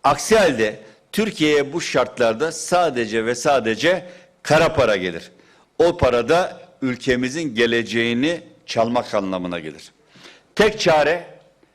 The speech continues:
demokrasi ve hukuk içinde kalmak.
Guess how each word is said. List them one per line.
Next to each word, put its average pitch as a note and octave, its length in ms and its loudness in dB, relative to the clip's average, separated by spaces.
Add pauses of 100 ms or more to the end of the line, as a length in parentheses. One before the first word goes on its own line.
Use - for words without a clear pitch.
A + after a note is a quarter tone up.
(100)
demokrasi E3+ 920 2
ve F#3 120 4
hukuk E3 340 -2
içinde D3 360 2
kalmak. G2+ 480 -2